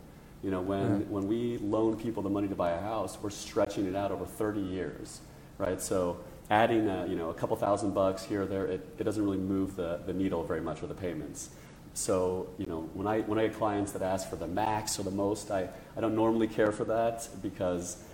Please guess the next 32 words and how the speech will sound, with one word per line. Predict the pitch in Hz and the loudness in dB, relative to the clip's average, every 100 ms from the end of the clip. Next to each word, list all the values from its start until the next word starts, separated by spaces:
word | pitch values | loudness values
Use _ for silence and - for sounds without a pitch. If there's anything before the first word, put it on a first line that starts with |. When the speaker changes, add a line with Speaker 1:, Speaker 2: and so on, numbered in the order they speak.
| - - | -18 -4
Speaker 1:
you | 92 | -2
know, | 85 | 0
if, | 87 - | -2 -2
if | 117 | 0
you | 120 | 4
buy | 110 107 | 6 6
at | 104 - | 4 2
the | |
highest, | - 110 110 107 | 2 4 4 2
highest | 110 104 104 98 | 2 2 2 0
amount | 95 101 98 | 2 2 0
you | 101 | -4
can | 101 | -2
get | 98 | -2
approved | 107 104 101 98 | -2 0 -2 0
for, | 95 90 90 - - - | -2 -2 -4 -10 -16 -10
if | - | -2
you | 120 | -2
have | 113 | 0
something | 120 107 113 104 | 0 0 2 4
go | 90 | 4
wrong, | 85 107 98 87 - | 6 4 4 -2 -6
if | 90 | -4
you | 90 90 85 | -2 -2 -2
have | 87 | -4
a | - | 0
job | 104 104 101 | 4 4 4
loss | 104 98 92 92 | 2 2 2 -2
or | 85 80 90 | -6 -6 -4
illness | 98 104 95 - | -2 0 -2 -6
or | |
something, | - 95 95 92 95 | -6 -6 -4 -6 -6